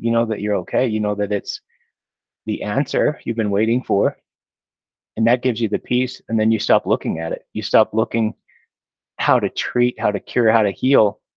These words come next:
And once you stop looking, you heal. <laughs>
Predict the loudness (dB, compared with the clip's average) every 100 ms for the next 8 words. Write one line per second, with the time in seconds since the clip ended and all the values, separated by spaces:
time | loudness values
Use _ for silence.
0 | _ -4 -2 -2 -4 -2 2 2 0 _
1 | _ _ _ _ -4 -4 -2 -4 -4 _
2 | _ _ _ _ _ _ -2 0 2 0
3 | -4 -14 -2 -2